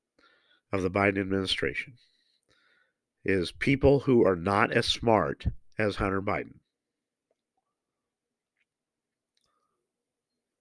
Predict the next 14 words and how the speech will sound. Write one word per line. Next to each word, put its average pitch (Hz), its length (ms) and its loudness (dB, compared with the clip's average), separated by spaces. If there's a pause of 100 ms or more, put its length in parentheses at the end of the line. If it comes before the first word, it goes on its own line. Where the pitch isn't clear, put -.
(120)
Actually, 101 320 -2
that 87 100 -2
explains 87 500 -6
more 90 140 -8
and 80 80 -10
more, 95 160 -4
but 101 160 0
I'm 131 100 0
not 120 200 0
done 107 200 -2
talking 101 360 -6
about 95 240 -6
Ketanji 92 520 -4
Brown 78 360 -8